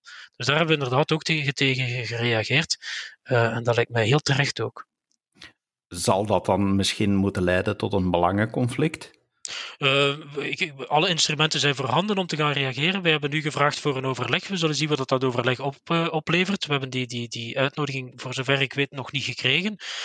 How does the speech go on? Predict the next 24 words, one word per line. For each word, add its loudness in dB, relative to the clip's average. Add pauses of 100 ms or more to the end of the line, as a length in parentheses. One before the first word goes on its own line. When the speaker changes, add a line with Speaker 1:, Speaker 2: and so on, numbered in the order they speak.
(180)
Speaker 1:
Eh, 2
er 2
is 2
daar 2
ook 2
nog -2
geen 0
beslissing 2
op, -4
eh, 4
eh, -4
op -8
Brussels 0
niveau. -2
Eh, -10
vorige -10
week 0
heeft -4
dat -4
blijkbaar -2
op -4
de -4
agenda -2
gestaan, 0